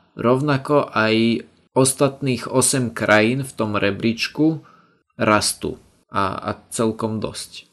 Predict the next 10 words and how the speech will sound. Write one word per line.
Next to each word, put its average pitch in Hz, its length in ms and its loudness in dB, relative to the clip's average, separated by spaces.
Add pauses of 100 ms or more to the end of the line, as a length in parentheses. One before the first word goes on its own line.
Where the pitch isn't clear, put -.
akože 104 720 -4
celkom 107 400 -2
rýchlo. 92 480 -4 (400)
A 98 480 -2 (160)
iba 113 240 4
jedna 170 320 2
krajina 101 640 0
v 156 140 -10 (100)
tomto 113 320 -2
rebríčku, 107 800 -4